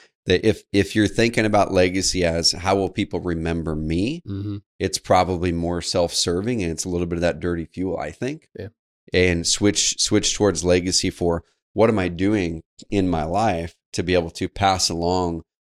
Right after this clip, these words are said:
Speaker 1: or create the things in my life that live on, that actually make the world a better place, whether my name's attached to it at all or
Speaker 2: Yeah,
Speaker 1: not?"
Speaker 2: I love that. And, and I think that, I think that is a great distinction, in, 'cause in a lot of ways, it's just a derivative of impact.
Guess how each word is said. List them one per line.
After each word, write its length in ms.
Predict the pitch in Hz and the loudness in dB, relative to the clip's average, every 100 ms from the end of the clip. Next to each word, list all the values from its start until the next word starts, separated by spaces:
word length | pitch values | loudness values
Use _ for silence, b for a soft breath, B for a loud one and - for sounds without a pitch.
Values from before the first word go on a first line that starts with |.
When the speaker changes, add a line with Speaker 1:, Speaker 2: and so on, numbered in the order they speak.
| - | 0
Speaker 1:
or 220 | 117 107 | 2 2
create 560 | - 98 95 127 - | -2 0 2 2 0
the 100 | 92 85 | -4 -2
things 540 | - 80 80 80 - - | 0 0 -2 -4 -6 -2
in 160 | 95 | 0
my 140 | 87 80 | 0 -2
life 360 | 78 78 78 - | -2 -6 -8 -6
that 200 | 95 85 | -4 -2
live 300 | 90 92 82 | 0 0 2
on, 280 | 87 87 82 | 0 0 -2
that 160 | 80 | -4
actually 320 | 78 85 - 85 | -4 -6 -6 -6
make 180 | 82 | -6
the 100 | - | -6
world 240 | 80 82 78 | -4 -4 -4
a 40 | |
better 240 | 80 78 76 | -2 -2 -2
place, 360 | - 82 - | -2 -2 2
whether 160 | 98 87 | 2 2
my 120 | 80 | 0
name's 240 | 82 80 82 | -4 -6 -10
attached 400 | - 78 76 - | -8 -8 -6 -10
to 80 | 71 | -10
it 60 | |
at 100 | 69 | -8
all 280 | 67 69 78 _ | -6 -6 -10 _
or 100 | 120 | 0
Speaker 2:
Yeah, 140 | 110 | 0
Speaker 1:
not?" 180 | 104 - _ - | -2 -10 _ -2
Speaker 2:
I 120 | 120 | 2
love 220 | 120 113 | 2 2
that. 220 | 110 110 | 0 2
And, 120 | 131 117 | 4 4
and 200 | 131 117 | 4 2
I 80 | |
think 220 | 113 123 113 | 2 0 2
that, 280 | 117 113 - | 2 0 0
I 120 | 123 | 0
think 200 | - 117 | 2 2
that 180 | 123 117 | 4 4
is 100 | 101 | 4
a 60 | 92 | 2
great 340 | 101 110 120 | 4 4 4
distinction, 720 | 117 - 104 104 - 101 101 B B B - | 2 2 2 2 2 0 0 B B B 0
in, 100 | 120 | 2
'cause 180 | 127 | 4
in 80 | 123 | 4
a 60 | 120 | 6
lot 200 | 127 147 | 4 6
of 80 | 151 | 4
ways, 580 | 113 104 107 104 101 - - _ _ _ _ | 6 8 8 6 4 0 -4 _ _ _ _
it's 340 | - 131 - - - | -2 0 0 -2 0
just 300 | 151 - - | 2 0 0
a 40 | 135 | 2
derivative 540 | 113 117 127 120 113 | 4 6 6 6 6
of 120 | 104 117 | 4 4
impact. 560 | 139 110 95 - - | 4 2 -2 -4 -10